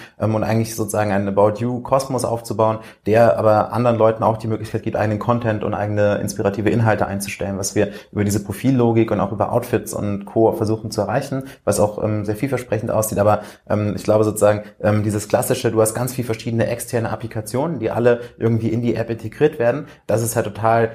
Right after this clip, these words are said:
schwierig aus Kundensicht, weil ein Kunde wird dann weitergeleitet, dann will er wieder zurück, dann hast du auch noch sozusagen diese klassische App versus Browser, Switches und Co. Und da beißen sich auch sehr, sehr viel große Player gerade irgendwie so ein bisschen, was heißt beißen, aber da arbeiten ja auch sehr, sehr viel große Player dran gerade, ähm, sei es ein, ein Facebook,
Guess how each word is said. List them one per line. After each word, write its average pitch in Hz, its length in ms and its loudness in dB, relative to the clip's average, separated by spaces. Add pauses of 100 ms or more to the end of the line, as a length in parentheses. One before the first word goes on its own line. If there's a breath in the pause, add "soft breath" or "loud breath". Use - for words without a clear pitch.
schwierig 127 380 2
aus 104 140 2
Kundensicht, 104 480 -2
weil 104 80 -6
ein 107 80 -6
Kunde 127 240 0
wird 113 120 2
dann 110 120 -2
weitergeleitet, 117 640 2
dann 107 140 0
will 117 80 2
er 113 80 4
wieder 110 180 2
zurück, 131 360 -2
dann 104 260 -2
hast 117 180 -4
du - 60 0
auch 107 60 -2
noch 110 100 -4
sozusagen 107 440 0 (200 loud breath)
diese 104 180 -4
klassische 113 480 -2
App 117 200 -2
versus - 340 -2
Browser, 117 600 2
Switches - 440 -4
und 104 140 -6
Co. 165 260 0 (180 loud breath)
Und 110 140 -4
da 110 80 6
beißen 117 320 2
sich 107 160 0
auch 101 80 2
sehr, 110 160 2
sehr 110 140 2
viel 113 140 -6
große 110 640 2
Player 113 260 -4
gerade 107 260 -6
irgendwie 104 200 -8
so 107 80 -8
ein - 20 -6
bisschen, 107 380 -8 (100)
was 98 100 -20
heißt 101 140 -18
beißen, 110 160 -6
aber 107 100 -6
da 107 120 2
arbeiten 123 320 2
ja 110 60 2
auch 104 40 0
sehr, 117 120 4
sehr 117 100 4
viel 110 140 -4
große - 320 -2
Player 123 220 4
dran 113 200 -4
gerade, 107 300 0 (280 loud breath)
ähm, 107 120 -4
sei 101 180 2
es 110 160 0
ein, 107 300 -4
ein 117 80 -6
Facebook, 113 500 -2